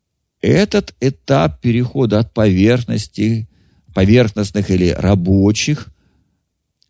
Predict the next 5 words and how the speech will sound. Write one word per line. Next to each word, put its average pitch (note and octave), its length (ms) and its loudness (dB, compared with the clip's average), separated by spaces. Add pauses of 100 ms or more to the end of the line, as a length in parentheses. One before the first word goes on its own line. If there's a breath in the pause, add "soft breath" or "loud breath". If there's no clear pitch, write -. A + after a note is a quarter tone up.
отношений B2 960 -2 (140)
к A2+ 80 -8
дружеским D3+ 760 2
или E3+ 340 0
действительно D3 1000 -2